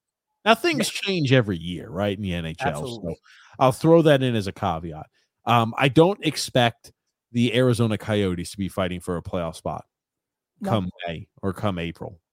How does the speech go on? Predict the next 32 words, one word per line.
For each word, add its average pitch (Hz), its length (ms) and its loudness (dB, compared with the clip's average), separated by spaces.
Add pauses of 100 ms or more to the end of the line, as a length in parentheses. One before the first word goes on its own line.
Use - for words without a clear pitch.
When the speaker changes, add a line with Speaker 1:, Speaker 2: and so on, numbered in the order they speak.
Speaker 1:
So, 101 220 -2
Speaker 2:
Probably 139 300 0
not. 110 300 -12
Probably 190 300 -4
Speaker 1:
you 101 100 0
know, 196 80 -2
Speaker 2:
not. - 160 -4
Speaker 1:
I 123 80 2
think 131 260 -2
that's, - 400 0
I 127 120 0
think 139 260 -2
we, 127 180 -2
we 131 160 2
look 175 240 0
dominant 131 460 -2 (120)
against 87 380 -8
them. 71 220 -14 (280)
I 107 120 0
thought 113 320 2
we 110 80 -2
did 101 160 0
a 98 60 0
really 110 280 0
good 107 160 0
job. 98 500 0
The 95 120 -4
first 127 400 -4
two 120 120 0
periods, 110 560 -2
they 104 160 0
looked, 101 440 -2